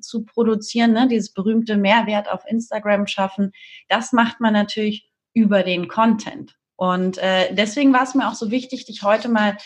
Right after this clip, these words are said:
einzuladen, dass du auch ein bisschen erzählst, zum Beispiel, was macht eigentlich guten Content wirklich aus? Also,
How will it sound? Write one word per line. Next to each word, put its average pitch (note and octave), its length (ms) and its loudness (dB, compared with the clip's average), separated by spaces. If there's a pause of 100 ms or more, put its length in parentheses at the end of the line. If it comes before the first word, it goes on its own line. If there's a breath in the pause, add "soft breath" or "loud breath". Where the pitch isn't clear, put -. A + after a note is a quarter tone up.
(260 loud breath)
einzuladen, B3+ 880 2
dass G#3+ 160 -4
du A3+ 160 0
auch G3 220 -2
ein G#3+ 40 -6
bisschen A3+ 280 -4
erzählst, A#3 480 -2
zum A3+ 80 -4
Beispiel, G#3+ 460 -2 (340 loud breath)
was A3+ 480 -4
macht A3 420 -4
eigentlich A3+ 580 -2
guten B3+ 440 4
Content A3+ 580 0
wirklich G#3 460 -4
aus? G#3 360 0
Also, F#3 460 -2